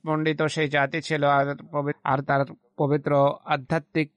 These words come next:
আহ, প্রভাব কত শক্তিশালী ছিল যে এই জাতিকে এই পর্যায়ে পৌঁছিয়েছে। একটু ভেবে দেখো, তিনি তাদেরকে কোথা থেকে কোথায় পৌঁছিয়ে দি-, পৌঁছিয়েছেন।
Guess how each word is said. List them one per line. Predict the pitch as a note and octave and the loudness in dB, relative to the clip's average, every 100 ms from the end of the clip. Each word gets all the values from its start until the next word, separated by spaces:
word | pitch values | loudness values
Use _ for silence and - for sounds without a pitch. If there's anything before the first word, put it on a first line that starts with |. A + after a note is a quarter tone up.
| D#3+ | -2
আহ, | D3 C#3+ C#3 C#3 C3+ - _ | 2 4 4 2 0 -6 _
প্রভাব | C3+ C3 C#3+ D3 | -2 0 0 0
কত | D3 C#3+ | -2 -2
শক্তিশালী | - C#3 D3 C3+ C#3 C3+ D3 | -2 -4 -4 -2 0 0 0
ছিল | - C#3 D3+ | -2 0 0
যে | C#3+ C3+ | 0 0
এই | C3+ | 2
জাতিকে | C3 B2+ D3+ D3 D3 C#3 _ _ _ _ _ _ _ | 0 0 -2 -2 -2 -2 _ _ _ _ _ _ _
এই | C#3 | -4
পর্যায়ে | C#3 D3 C3+ C#3+ C#3 | 0 0 2 2 2
পৌঁছিয়েছে। | C3 C#3 B2+ D3+ C#3+ C#3+ | 0 -4 -2 -2 0 0
একটু | C#3 - C#3+ | 0 -2 -2
ভেবে | C3 C3+ C#3+ | -2 0 0
দেখো, | C#3 C3+ C#3+ C3+ | -2 2 0 0
তিনি | C3+ C#3 | -2 -2
তাদেরকে | C#3 C3+ C#3 D3 | -2 -2 -4 -6
কোথা | D3+ C#3+ D#3 | -4 -2 -2
থেকে | D#3 D3+ C#3+ | -2 -4 -4
কোথায় | C#3+ D3 D3 | -4 0 0
পৌঁছিয়ে | C#3 C3+ C3 D3 C3+ | 0 -4 -2 -4 -4
দি-, | C3+ - - | -6 -12 -2
পৌঁছিয়েছেন। | C#3+ - D3 C3 C#3+ | -2 0 -2 -2 -4